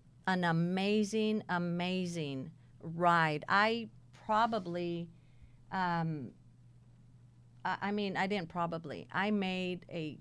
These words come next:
ton of money, bought some rental properties, investments, you know, paid off some of my houses cash.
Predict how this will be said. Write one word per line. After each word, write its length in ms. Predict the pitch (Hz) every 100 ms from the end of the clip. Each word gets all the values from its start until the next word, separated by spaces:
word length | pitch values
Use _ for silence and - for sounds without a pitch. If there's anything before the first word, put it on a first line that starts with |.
| -
ton 600 | - - - 202 185 180
of 160 | - 160
money, 260 | 156 151 147
bought 260 | 160 143
some 220 | - 127
rental 240 | 156 196 202
properties, 720 | 196 196 190 190 190 185 175
investments, 880 | 143 160 190 190 196 190 185 180 - - - - - -
you 120 | 185
know, 80 | 180
paid 260 | 170 190
off 240 | 175 170 165
some 240 | - 190
of 80 | 180
my 160 | 175 165
houses 420 | 170 165 160 156
cash. 720 | - 214 214 202 196 196 -